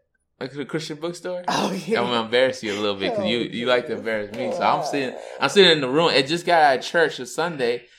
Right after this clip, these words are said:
Speaker 1: about to, you know, do my thing, get ready for the, the week, school week. And I don't know, for whatever reason, I looked outside the window and I saw, I saw Sierra sitting in a car.
Speaker 2: Wait.
Speaker 1: So we had, we had to meet before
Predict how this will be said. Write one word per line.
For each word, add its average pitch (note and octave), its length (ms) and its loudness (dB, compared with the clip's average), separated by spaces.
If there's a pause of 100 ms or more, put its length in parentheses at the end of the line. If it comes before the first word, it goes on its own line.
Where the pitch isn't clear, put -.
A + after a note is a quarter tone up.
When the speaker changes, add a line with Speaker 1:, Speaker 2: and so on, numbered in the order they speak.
(160)
Speaker 1:
about A2+ 260 -4
to, A2+ 80 -10
you C3+ 80 -6
know, B2 100 -4
do B2 120 -10
my B2 180 -6
thing, B2+ 320 -6
get A#2 140 -6
ready A#2 160 2
for A#2 200 -6
the, G#2+ 240 -8
the G#2 140 -6
week, G2 260 -8
school C#3+ 300 -4
week. A2+ 300 -4 (580)
And A2+ 580 2 (120)
I B2+ 100 8
don't D3+ 80 6
know, A#2 140 2
for G#2+ 60 -4
whatever C#3+ 260 4
reason, D#3 280 -2
I A#2+ 100 2
looked B2+ 220 -6
outside B2 300 -2
the A2 80 -4
window A2+ 640 -2 (840)
and G#2 680 -2 (400)
I B2+ 60 -6
saw, C#3+ 480 2
I B2 100 -2
saw C3 200 0
Sierra B2+ 360 -4
sitting A#2+ 280 -6
in A2+ 140 -8
a A2 60 -12
car. - 500 -2 (400)
Speaker 2:
Wait. C4+ 640 -2
Speaker 1:
So C#3 180 -2
we E3 140 2
had, D#3+ 260 8
we D3+ 160 2
had D#3 200 8
to B2+ 40 -2
meet A#2+ 220 -6
before F#2+ 500 -8